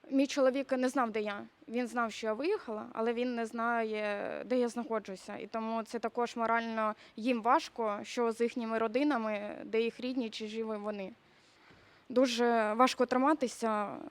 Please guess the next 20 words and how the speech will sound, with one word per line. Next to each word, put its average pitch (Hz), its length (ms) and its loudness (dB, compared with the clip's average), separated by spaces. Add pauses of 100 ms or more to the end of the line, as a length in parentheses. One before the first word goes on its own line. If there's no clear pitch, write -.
(280)
хочеться 240 420 -2
повернути, 226 680 0
щоб 220 200 -4
чоловік 240 260 2
повернувся 233 400 0
додому 214 480 0
живий 220 300 2
та 196 380 -6 (580)
щоб 240 200 2
його 233 200 4
побачив 226 400 2
син, 247 220 2
тому 220 240 0
що 202 260 -4
син, 226 400 -4 (140)
ну, 214 160 -4
знає 226 240 2
тільки 226 240 -2
по 220 120 -4
фото. 208 380 -4